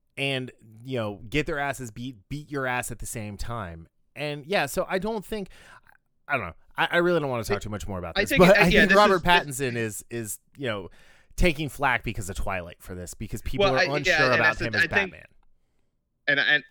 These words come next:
Speaker 2: that, and also, <laughs> there's not much news going on
Speaker 1: Well,
Speaker 2: as far as,
Speaker 1: yeah.
Speaker 2: you know, filming either.
Speaker 1: Right,
Speaker 2: So
Speaker 1: right, right.
Speaker 2: they, people are just grabbing onto anything they can get and say, "Hey, let's talk about this."
Speaker 1: Yeah.
Speaker 2: <laughs> So, but yeah,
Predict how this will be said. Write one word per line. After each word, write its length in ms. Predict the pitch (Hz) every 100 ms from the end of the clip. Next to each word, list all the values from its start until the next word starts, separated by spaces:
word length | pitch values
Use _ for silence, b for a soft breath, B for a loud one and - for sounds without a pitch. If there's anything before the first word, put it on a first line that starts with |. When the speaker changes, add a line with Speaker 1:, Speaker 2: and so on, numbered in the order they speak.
| _
Speaker 2:
that, 320 | 123 131 143 -
and 140 | 127
also, 560 | 123 131 - 120 113 - _
<laughs> 460 | - - _ _ -
there's 180 | 151 170
not 180 | 165
much 260 | 160 156 -
news 320 | 143 151 156
going 300 | - 123 120
on 300 | 110 123 113
Speaker 1:
Well, 140 | 110 101
Speaker 2:
as 60 |
far 180 | 92 120
as, 80 | 113
Speaker 1:
yeah. 180 | 80 78 -
Speaker 2:
you 120 | - 113
know, 60 |
filming 400 | - 151 151 113
either. 340 | 139 139 95 - _ _
Speaker 1:
Right, 160 | 135
Speaker 2:
So 100 | 131 120
Speaker 1:
right, 80 |
right. 140 | 117 90
Speaker 2:
they, 100 | 131
people 340 | - 165 175
are 100 | 160
just 200 | 135 127
grabbing 380 | - 131 143 147
onto 300 | 135 127 - 139
anything 520 | 123 139 143 147 135
they 100 | 127
can 160 | 113 113
get 240 | 123 131
and 100 | 117
say, 260 | - 104 101 _ _
"Hey, 80 | 139
let's 180 | 127
talk 200 | - 117
about 260 | 117 107 101
this." 260 | 104 - -
Speaker 1:
Yeah. 260 | 110 85 71
Speaker 2:
<laughs> 60 | - _
So, 80 | 175 - 185 - 160 - B B B B _
but 140 | 139
yeah, 180 | 135 110